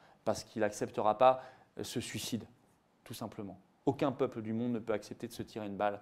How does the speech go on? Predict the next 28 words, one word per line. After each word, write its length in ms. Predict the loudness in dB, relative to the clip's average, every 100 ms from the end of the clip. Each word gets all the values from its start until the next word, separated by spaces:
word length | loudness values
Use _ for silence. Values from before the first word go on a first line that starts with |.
| -14 -16 -4
dans 80 | -2
la 100 | 2
tête, 340 | 2 2 -2 -14 -18 -6 2
euh, 160 | 4 4
et 40 |
surtout 240 | 2 0 6
pas 120 | 6
le 60 | 6
peuple 220 | 0 -2
français, 380 | -4 -6 -4 -4
qui 100 | -6
est 120 | -4
un, 260 | -2 -2 -4 -10 -16 -10
un 120 | -8
peuple 320 | 0 0 0
intelligent, 420 | -2 0 2 2 0
c'est 120 | -2
un 60 | -2
peuple 260 | -2 -2
politique, 540 | -4 -4 -4 -8 -12 -14
c'est 200 | -12 -8
un 100 | -6
grand 220 | -2 -2
peuple, 240 | 0 0 0
c'est 140 | -6
un 100 | -4
vieux 220 | 2 2
peuple, 380 | 4 2 2 -4